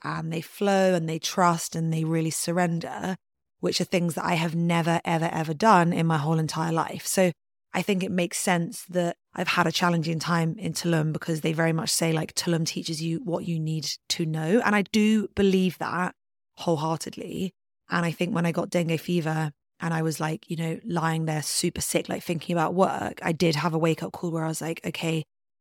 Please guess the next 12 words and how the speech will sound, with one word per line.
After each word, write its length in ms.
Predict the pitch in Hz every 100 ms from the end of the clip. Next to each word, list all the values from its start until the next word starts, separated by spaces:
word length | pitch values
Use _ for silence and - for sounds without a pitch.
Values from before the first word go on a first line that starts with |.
| _
I 140 | - 175
really 260 | 165 165
wanna 160 | 170 175
break 280 | 170 160 -
these 180 | 160 -
cycles 480 | 156 156 - 160
and 80 | 160
I 80 | 156
don't 300 | 135 160 196
know 120 | 160
how 280 | 147 160 160
to." 400 | - 151 139